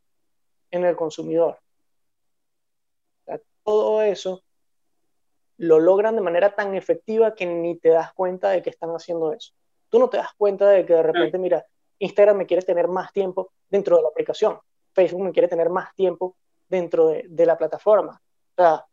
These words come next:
Speaker 1: realmente son como tantas cosas, ¿no? Que, que ellos logran cambiar en tu, en, en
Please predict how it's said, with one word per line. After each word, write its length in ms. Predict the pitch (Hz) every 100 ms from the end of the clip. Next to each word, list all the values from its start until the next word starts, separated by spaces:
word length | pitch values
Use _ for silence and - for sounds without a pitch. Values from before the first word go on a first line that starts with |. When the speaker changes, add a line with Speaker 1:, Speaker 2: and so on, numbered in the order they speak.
| _ _ _ _ _
Speaker 1:
realmente 600 | - 165 165 180 202 220
son 220 | 220 214
como 420 | 208 214 190 175 _ _ _ _ _ _ -
tantas 600 | 175 196 220 226 - 180 -
cosas, 480 | - 190 202 202 170
¿no? 280 | 170 185 196
Que, 300 | - 170 156 _ _ _
que 600 | 175 170 165 160 160 -
ellos 400 | 175 170 190 208
logran 580 | 185 196 208 196 190 190
cambiar 560 | 185 165 165 175 185 202
en 200 | 208 208
tu, 560 | 220 185 160 156 - _ _ _ _ _ _ _ _ _ _ _ _ _ _ _ -
en, 240 | 180 175 -
en 420 | 180 175 170 165